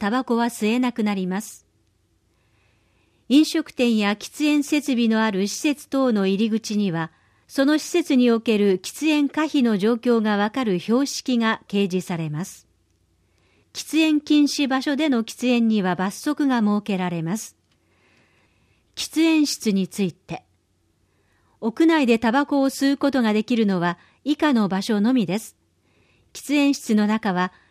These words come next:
利用者、従業員を含め二十歳未満は立ち入り禁止です。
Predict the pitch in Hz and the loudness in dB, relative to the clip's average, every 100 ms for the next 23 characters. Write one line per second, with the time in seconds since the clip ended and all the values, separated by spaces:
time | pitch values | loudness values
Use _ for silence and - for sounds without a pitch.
0 | _ 190 226 277 254 - 196 180 - 156 | _ 2 4 4 2 0 -2 -2 -2 -4
1 | 196 294 302 311 285 226 208 208 - 240 | 0 4 4 4 4 4 2 0 -2 0
2 | 196 190 _ _ _ 214 220 311 - 311 | 0 -2 _ _ _ 0 2 0 0 0
3 | 302 294 294 254 208 180 180 185 - 277 | 2 4 4 2 2 0 0 -2 -2 0
4 | 262 247 - 220 208 185 180 208 - | 0 0 2 0 0 -2 -2 -6 -14